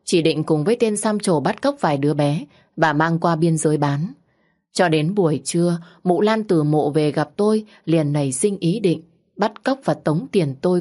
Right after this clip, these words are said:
cùng với Lâm. Chuyện này không nằm trong kế hoạch ban đầu, cũng không liên quan đến chị Nguyệt. Nhưng sự việc tên xăm trổ và tên đàn ông bị ung thư định cưỡng hiếp tôi để làm nhục tôi chắc chắn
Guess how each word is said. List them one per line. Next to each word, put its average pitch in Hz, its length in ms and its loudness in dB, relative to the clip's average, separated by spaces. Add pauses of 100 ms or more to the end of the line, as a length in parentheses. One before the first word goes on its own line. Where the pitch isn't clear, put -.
cùng 139 240 -2
với 180 120 0
Lâm. 175 260 0 (960)
Chuyện 156 240 0
này 147 160 0
không 160 260 -2
nằm 147 220 0
trong 175 220 -2
kế 165 140 0
hoạch 196 260 -4
ban 165 200 0
đầu, 143 260 -4 (540)
cũng 208 180 -2
không 190 200 0
liên 170 240 2
quan 170 220 0
đến 143 220 0
chị 143 240 -2
Nguyệt. 143 320 -2 (1600)
Nhưng 175 200 2
sự 160 220 2
việc 147 220 2
tên 175 160 2
xăm 175 240 -2
trổ 151 260 0 (320)
và 165 160 0
tên 202 240 0
đàn 156 180 0
ông 202 220 -2
bị 170 120 4
ung 185 280 0
thư 190 200 2
định 160 220 -2
cưỡng 196 200 -2
hiếp 254 240 -2
tôi 170 240 0 (280)
để 170 160 4
làm 147 260 0
nhục 151 220 0
tôi 175 200 0
chắc 254 200 -4
chắn 160 300 -2